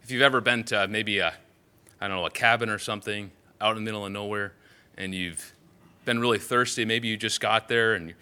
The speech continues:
you're super thirsty, all your water's gone in the car, and you finally get there and you turn on the faucet and it looks so nice and clean, and you put it in the cup and you drink it, and it's incredibly metallic. It's just this terrible taste, and you think, "Oh, that's, that's not refreshing at all."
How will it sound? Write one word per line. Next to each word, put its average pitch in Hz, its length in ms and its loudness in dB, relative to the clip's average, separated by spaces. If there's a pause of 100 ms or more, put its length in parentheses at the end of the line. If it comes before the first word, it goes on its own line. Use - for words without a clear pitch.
(200)
you're 98 80 -12
super 123 340 -6
thirsty, 127 460 -2
all 117 160 6
your 120 180 0
water's 113 320 0
gone 113 260 -4
in 107 60 -6
the 98 80 -6
car, 113 300 2
and 107 100 -2
you 80 60 -8
finally 110 320 -8
get 113 200 -6
there 120 140 -2
and 98 80 -4
you 82 80 -10 (300)
turn 135 180 -6
on 131 80 2
the 120 80 -2
faucet 127 540 2
and 113 120 -4
it 113 100 -4
looks 135 260 -2
so 135 320 -2
nice 123 420 0
and 107 160 -8 (400)
clean, 147 520 0
and 110 140 -6
you 92 100 -8 (140)
put 147 180 -2
it 151 40 0
in 143 100 -2
the 120 80 0
cup 151 320 0
and 120 80 -4
you 98 80 -2
drink 151 440 -2
it, 151 140 -4 (500)
and 110 120 -6
it's 101 180 -2
incredibly 127 640 -2
metallic. 135 720 2
It's - 180 -8
just 117 200 -4
this 104 160 -4
terrible 127 500 -2
taste, 123 420 -4
and 107 140 -6
you 98 60 -6
think, 104 280 -8
"Oh, 208 220 8
that's, 160 260 2 (360)
that's 139 120 -6
not 170 320 -4
refreshing 156 560 2
at 135 80 2
all." 214 600 0